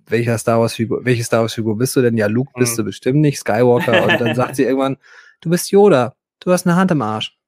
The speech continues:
Speaker 2: <laughs> Ja, genau, gut, das
Speaker 1: Das
Speaker 2: war
Speaker 1: war
Speaker 2: ja
Speaker 1: das Beste, was mit dieser Figur gemacht wurde. Ansonsten,
Speaker 2: Ja.
Speaker 1: ja, völlig belanglos, völlig blass. Hätte man wegstreichen können. Hätte man eine Figur draus machen können. Hätte Cypher alles machen können, dann hättest du Jacob nicht gebraucht.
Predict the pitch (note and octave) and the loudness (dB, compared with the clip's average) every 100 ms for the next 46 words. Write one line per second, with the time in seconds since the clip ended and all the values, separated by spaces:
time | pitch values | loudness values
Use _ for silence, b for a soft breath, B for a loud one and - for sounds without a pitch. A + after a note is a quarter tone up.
0 | _ D3 - A#3 - D#3 D3 C#3 B2+ C3 | _ -6 -2 0 4 4 4 2 2 0
1 | C3+ B2+ B2+ D3+ F3+ D3+ D3 - - E3 | -4 -6 -2 -2 0 0 0 -2 -4 -4
2 | - D#3 C#3 D3 B2+ C3 A#2+ A#2+ A#2 A2 | -2 -2 -2 -2 -4 -4 -4 -8 -8 -8
3 | A2+ A2 G#2+ A2 A#2 B2 C3+ - B2+ B2+ | -8 -8 -8 -6 -4 -4 -4 -4 -4 -6
4 | b b b b b b b - A#2 - | b b b b b b b -10 -6 -4
5 | - - C3 C#3 A#2 B2 A#2+ B2 B2+ B2 | -4 0 2 2 0 -4 -2 0 2 2
6 | A#2+ - C3 C3+ A#2+ - A#2 A2 B2+ - | 0 -2 0 0 -2 -8 -6 -6 -6 -10
7 | - _ _ _ _ - D3 C#3 C3 B2 | -14 _ _ _ _ -2 2 2 2 -2
8 | b b b b - C3 - - A#2+ A2 | b b b b -4 -2 -2 -4 -4 -2
9 | A#2 B2+ F#3 F3 C3 F#3+ A3 G3 F#3+ F3 | -2 2 2 2 2 0 0 2 2 4
10 | D3 B2 A2+ A2 G#2 G#2+ - E3 F#3 - | 2 0 -6 -8 -12 -12 -6 -4 -2 -2
11 | E3 F3 C#3+ B2 C#3 B2+ B2+ - - B2+ | -2 -2 -4 -4 -4 -4 -8 -8 -6 -4
12 | A#2+ A#2 - G#2+ G#2+ A2 B2 A2 A2 - | -4 -6 -8 -10 -10 -12 -14 -16 -20 -20
13 | B2 | -20